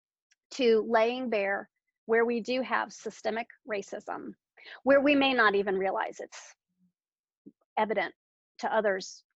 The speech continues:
and it's, we're blind to it. We, we as adults have to bear that responsibility and question our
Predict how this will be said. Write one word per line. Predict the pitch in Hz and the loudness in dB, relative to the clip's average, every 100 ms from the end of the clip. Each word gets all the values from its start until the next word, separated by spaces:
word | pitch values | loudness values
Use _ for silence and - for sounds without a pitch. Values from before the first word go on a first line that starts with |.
| - | -6
and | 202 | -4
it's, | 202 - _ - | -4 -6 _ -2
we're | 214 | 0
blind | 190 196 196 196 | 2 2 2 0
to | - - | -6 -8
it. | - - _ _ - - | -10 -20 _ _ -16 -2
We, | 262 262 | 0 0
we | 220 285 330 277 | 0 2 4 4
as | 214 202 | 4 2
adults | 202 202 185 - - - _ _ _ _ | 0 2 0 -4 -20 -20 _ _ _ _
have | - 240 226 - - | 0 0 0 -6 -4
to | 226 208 180 _ _ - | -2 -2 -6 _ _ -2
bear | 220 196 | 0 2
that | 196 - | 0 -4
responsibility | 196 - 196 196 202 202 220 285 - _ _ _ _ - | -8 -6 -6 -4 -4 -2 -4 -6 -12 _ _ _ _ 0
and | 240 233 220 220 202 - _ - | 4 4 2 -2 -6 -16 _ -20
question | - - 240 - - 226 - 190 _ _ _ _ _ _ _ _ _ _ - | -6 -6 -6 -12 -14 -14 -14 -20 _ _ _ _ _ _ _ _ _ _ -2
our | 233 208 185 180 | 2 4 2 -2